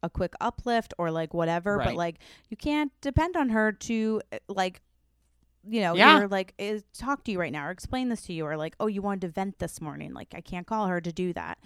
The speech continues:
Speaker 2: Right.
Speaker 1: But I also know that she's, like, doing a bunch today and that's, like,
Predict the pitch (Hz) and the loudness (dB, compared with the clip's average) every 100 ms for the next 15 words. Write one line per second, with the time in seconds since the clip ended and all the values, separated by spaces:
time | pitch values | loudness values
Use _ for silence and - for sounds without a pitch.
0 | - - - - 117 - 185 185 185 190 | -20 -20 -20 -8 -6 -4 -2 0 0 0
1 | 196 175 165 160 175 165 165 - 170 165 | -2 -4 -4 -6 -8 -6 -8 -6 -8 -6
2 | 165 240 240 - 165 160 160 151 - 147 | 0 0 0 -4 -4 -4 -6 -8 -8 -10